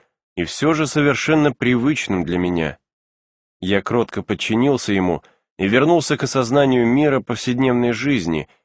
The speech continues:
не отдавая себе в этом отчета. В тот день мне казалось, что я уступил Дону Хуану из страха и почтения. Затем Дон Хуан обратился ко мне в привычном тоне.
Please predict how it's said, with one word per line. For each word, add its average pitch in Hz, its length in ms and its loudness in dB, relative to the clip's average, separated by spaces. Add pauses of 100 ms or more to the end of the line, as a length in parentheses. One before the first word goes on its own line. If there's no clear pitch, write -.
(160)
не 95 160 -2
отдавая 101 480 0
себе 92 320 -4
в 92 40 0
этом 92 200 -4
отчета. 85 640 -6 (680)
В - 40 -20
тот 92 240 -4
день 113 200 2
мне 101 200 0
казалось, 104 580 0 (280)
что - 240 -4
я 117 180 4
уступил 127 560 0
Дону 110 320 2
Хуану 120 560 2 (220)
из 101 200 -4
страха 117 460 0
и 104 80 -2
почтения. 92 840 -4 (1200)
Затем 101 540 2
Дон 180 180 4
Хуан 165 300 4
обратился 143 580 2
ко 139 140 0
мне 143 180 2
в - 140 -4
привычном 127 640 0
тоне. 90 520 -2